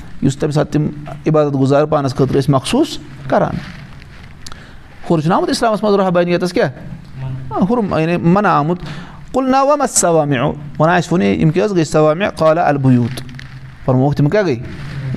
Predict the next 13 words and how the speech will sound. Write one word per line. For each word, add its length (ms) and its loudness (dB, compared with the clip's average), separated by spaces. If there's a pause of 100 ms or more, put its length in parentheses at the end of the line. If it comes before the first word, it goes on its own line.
(140)
گَرٕ 220 6
تُہٕنٛدۍ۔ 420 0 (300)
"فإنه 600 2
ليس 220 2
ينجو 440 4
من 120 2
شر 380 2
ذلك 260 2
الزمان 360 0 (140)
إلا 300 4
صفوته 540 0
من 120 0
خلقه." 400 -2